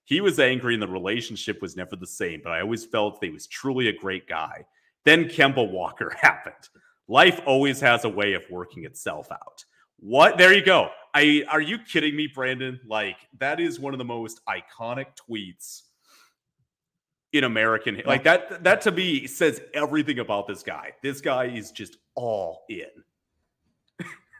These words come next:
Speaker 2: Uh, you're, he's absolutely right. And I mean, yeah, Kemba Walker did happen. And, you know, uh, let's see, engagement parties. People get married all the time, Drew Russell.
Speaker 1: Right.
Speaker 2: Fifty-fifty shot, you get married more than once. And, uh,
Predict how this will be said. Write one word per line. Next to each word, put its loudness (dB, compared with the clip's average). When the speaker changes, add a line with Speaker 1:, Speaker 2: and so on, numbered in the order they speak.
Speaker 2:
Uh, 2
you're, 2
he's -4
absolutely 4
right. 4
And 2
I 8
mean, 0
yeah, 6
Kemba 4
Walker 10
did 2
happen. 2
And, -14
you -6
know, 4
uh, 4
let's -4
see, -4
engagement 4
parties. 6
People 0
get 6
married 6
all 8
the -6
time, 8
Drew 0
Russell. 0
Speaker 1:
Right. -6
Speaker 2:
Fifty-fifty 4
shot, 8
you -2
get 2
married 4
more 4
than -4
once. 0
And, 2
uh, 4